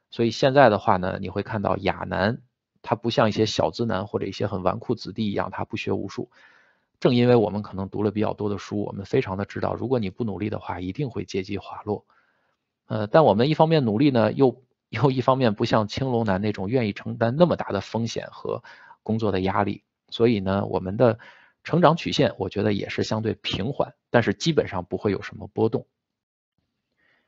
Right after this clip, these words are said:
呃，那说到这边以后，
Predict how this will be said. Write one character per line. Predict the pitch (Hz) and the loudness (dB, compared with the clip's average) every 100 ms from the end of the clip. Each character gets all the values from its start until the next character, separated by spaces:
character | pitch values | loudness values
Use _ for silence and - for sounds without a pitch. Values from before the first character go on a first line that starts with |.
| _ _ _ _ _ _ | _ _ _ _ _ _
呃， | - 107 98 | 0 2 2
那 | 110 139 | 2 -2
说 | - 180 | 2 6
到 | 160 | 6
这 | 156 190 | 8 6
边 | 127 127 | 6 2
以 | 98 | 2
后， | - 135 113 101 | -2 2 2 2